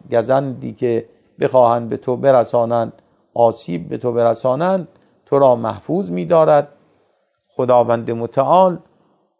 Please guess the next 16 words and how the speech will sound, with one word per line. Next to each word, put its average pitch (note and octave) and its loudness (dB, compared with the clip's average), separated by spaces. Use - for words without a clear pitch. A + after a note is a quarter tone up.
گروه C#3+ 2
کافران C3 2
را E3 4
هدایت A#2+ 2
نمی‌کند. A#2+ -4
این F#3 -6
خلاصه D3 0
ترجمه C3 -2
آیه A#2+ 2
کریمه A2+ -2
است. A2+ -4
نزول D3+ -4
این F#3 0
آیه D#3 2
را D3+ 4
در B2 2